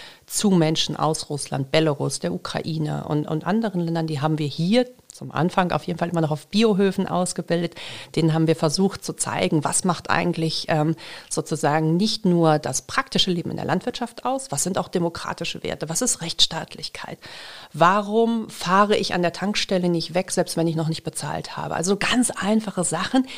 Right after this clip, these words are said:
die für Menschen damals aus der ehemaligen Sowjetunion, die wirklich unter einem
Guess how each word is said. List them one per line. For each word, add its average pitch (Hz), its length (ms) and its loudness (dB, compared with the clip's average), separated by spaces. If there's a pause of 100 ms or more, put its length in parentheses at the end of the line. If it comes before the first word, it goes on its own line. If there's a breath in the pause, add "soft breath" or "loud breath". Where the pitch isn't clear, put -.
(160 loud breath)
die 180 60 -4
für 170 140 0
Menschen 214 460 4
damals 226 420 -2
aus - 120 -8
der - 100 -8
ehemaligen 185 460 0
Sowjetunion, 233 800 0
die 147 160 -4
wirklich - 360 -4
unter - 280 -6
einem - 280 -4